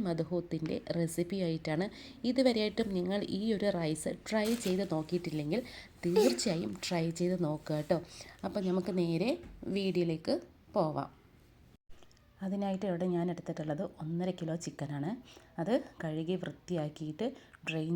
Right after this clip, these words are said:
ചെയ്യാൻ വെച്ചിട്ടുണ്ട്. സെല്ല ബസുമതി റൈസാണ് എടുത്തിട്ടുള്ളത്. ഒരു അഞ്ച് കപ്പ് സെല്ല ബസുമതി റൈസ് ഞാൻ സോക്ക് ചെയ്യാൻ വെച്ചിട്ടുണ്ട്. നല്ലപോലെ കഴുകി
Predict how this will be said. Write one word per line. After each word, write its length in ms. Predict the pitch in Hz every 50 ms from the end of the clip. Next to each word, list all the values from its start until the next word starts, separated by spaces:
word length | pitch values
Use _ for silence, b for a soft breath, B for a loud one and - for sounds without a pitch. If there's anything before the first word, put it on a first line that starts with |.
| 156 165
ചെയ്യാൻ 200 | 156 156 170 175 147
വെച്ചിട്ടുണ്ട്. 440 | - - - 147 - 147 143 139 131 - - - - - - - - - - - - b b b b b b b b b - -
സെല്ല 400 | - 233 214 190 190 196 208 214 214 214
ബസുമതി 480 | 208 196 202 - 185 185 190 190 202 196
റൈസാണ് 480 | 202 185 180 180 175 - - 202 190 185 190
എടുത്തിട്ടുള്ളത്. 640 | 175 180 - - 185 180 - 185 170 165 160 165 202 240 240 - 185
ഒരു 120 | 180 190 - - 190
അഞ്ച് 380 | 175 185 196 196 185 - - 240 -
കപ്പ് 280 | 202 190 - - 214 247 320 320 - - - -
സെല്ല 300 | 196 190 190 185 185 190 190
ബസുമതി 380 | 190 180 185 - 185 185 180 202 196
റൈസ് 380 | 196 175 180 180 175 - 214 - - - - 185
ഞാൻ 220 | 180 175 175 170 180 220 - - - -
സോക്ക് 280 | - 196 185 180 175 -
ചെയ്യാൻ 180 | - 185 196 202 180
വെച്ചിട്ടുണ്ട്. 460 | 170 175 - - - 165 160 165 180 240 262 B B B B B B B
നല്ലപോലെ 560 | 160 165 170 180 190 196 202 190 185 185 196 202 202
കഴുകി 340 | 185 165 160 165 165 185